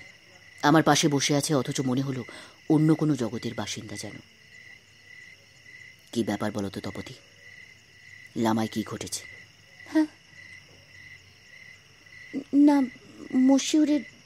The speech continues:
Speaker 2: ড্রাইভার, তাকে দেখলাম বাজারে।
Speaker 1: মশিউরের ড্রাইভার লামায়?
Speaker 2: হুম।
Speaker 1: মাথা ঝাঁকালো তপতি, বোকা বোকা হয়ে উঠেছে ওর চেহারা।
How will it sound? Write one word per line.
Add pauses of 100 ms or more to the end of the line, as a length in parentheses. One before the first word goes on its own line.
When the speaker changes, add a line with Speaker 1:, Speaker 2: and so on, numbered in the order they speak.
(140)
Speaker 2:
ড্রাইভার, (640)
তাকে
দেখলাম
বাজারে। (1120)
Speaker 1:
মশিউরের
ড্রাইভার (1300)
লামায়? (1600)
Speaker 2:
হুম। (600)
Speaker 1:
মাথা
ঝাঁকালো
তপতি, (1300)
বোকা
বোকা
হয়ে
উঠেছে
ওর
চেহারা।